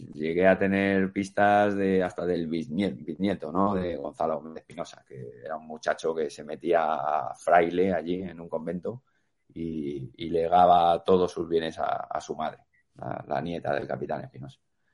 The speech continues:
En fin, eran, todo esto salpicado así de muchos detalles, muchas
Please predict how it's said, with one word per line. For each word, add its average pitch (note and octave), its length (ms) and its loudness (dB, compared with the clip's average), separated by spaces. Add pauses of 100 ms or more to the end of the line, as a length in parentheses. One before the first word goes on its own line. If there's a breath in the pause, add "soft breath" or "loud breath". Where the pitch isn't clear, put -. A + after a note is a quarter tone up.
(1040)
En F#2+ 80 -8
fin, G2 240 2
eran, G2+ 560 2 (560)
todo A#2 140 8
esto B2 180 6
salpicado A2 560 6
así G#2 220 6
de F#2+ 160 4
muchos F2 600 0
detalles, G2 540 4
muchas F#2+ 1080 6